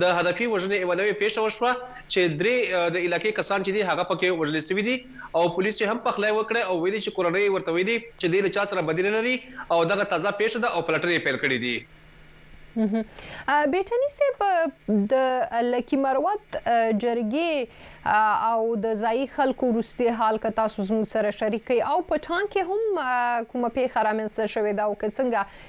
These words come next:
Speaker 2: کله غوندې دغه حال تاسو د لیدونکو سره شریک کړئ؟
Speaker 1: تاسو ته ووایم چې دغه جرګه نن په لکي مروت کې د ټولو قومونو، جرګه وه،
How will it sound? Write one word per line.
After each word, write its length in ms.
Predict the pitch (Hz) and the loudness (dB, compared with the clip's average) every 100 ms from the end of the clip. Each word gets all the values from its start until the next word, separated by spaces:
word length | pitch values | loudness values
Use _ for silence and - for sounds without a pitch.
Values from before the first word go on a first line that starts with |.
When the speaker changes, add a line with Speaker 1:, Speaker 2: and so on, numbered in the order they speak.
| - 269 | -4 0
Speaker 2:
کله 180 | 262 | 0
غوندې 240 | 226 233 214 214 | 0 0 0 0
دغه 160 | 214 220 | -2 -2
حال 180 | 208 202 | -2 -2
تاسو 240 | 208 - 196 | -4 -2 0
د 100 | 202 | 0
لیدونکو 340 | 196 190 185 185 | 0 -4 -4 -6
سره 160 | 190 - | -6 -4
شریک 240 | 190 175 - | -4 -4 -4
کړئ؟ 100 | 180 180 - - - - - - - - - - - - - - - 156 170 185 185 | -8 -8 -16 -20 -20 -20 -20 -20 -20 -20 -20 -20 -20 -20 -20 -20 -8 -2 0 0 0
Speaker 1:
تاسو 160 | 233 226 | -2 0
ته 80 | 214 | 0
ووایم 260 | 226 233 220 | 0 -2 -2
چې 40 | 170 | -4
دغه 100 | 202 170 | -2 -2
جرګه 500 | 175 170 196 196 165 | -2 0 0 0 -2
نن 60 | 175 | -4
په 80 | 180 170 | -2 -2
لکي 100 | 165 156 | 0 0
مروت 180 | 185 - | 0 0
کې 80 | 180 160 | 0 0
د 80 | - | 0
ټولو 160 | 185 180 143 | 0 0 0
قومونو، 280 | 139 180 185 170 143 147 139 139 | 0 2 2 0 0 0 0 -2
جرګه 240 | 123 143 | -2 0
وه، 60 | 170 | 0